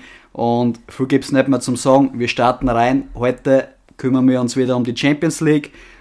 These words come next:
und dann werden wir auch das Steirer Derby S K Sturm Graz gegen D S V Hartberg noch näher beleuchten. Also ja, freut euch drauf.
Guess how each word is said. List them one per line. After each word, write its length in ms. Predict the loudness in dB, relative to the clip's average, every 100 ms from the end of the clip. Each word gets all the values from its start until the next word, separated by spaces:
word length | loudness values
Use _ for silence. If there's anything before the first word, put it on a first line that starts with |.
| _
und 320 | -2 -2 0
dann 200 | 0 2
werden 180 | 2 2
wir 140 | 2
auch 180 | 0 -2
das 220 | -4 -4
Steirer 360 | -4 -2 0 0
Derby 440 | 0 0 0 -2
S 240 | -4 -6 -4
K 100 | -8
Sturm 260 | -6 -6 -4
Graz 340 | -4 -4 -4
gegen 260 | -6 -4 -2
D 120 | -2
S 120 | -2
V 120 | -2
Hartberg 580 | 0 0 -2 -6 -6 -8
noch 120 | -4
näher 240 | 0 0 -2
beleuchten. 720 | -2 -2 -4 -4 -4 -4 -4 -16 _ -8
Also 440 | -6 -2 -2 -4 _ -4
ja, 300 | 0 0 -2 _
freut 340 | -2 -2 -2
euch 140 | -4 0
drauf. 420 | 4 4 2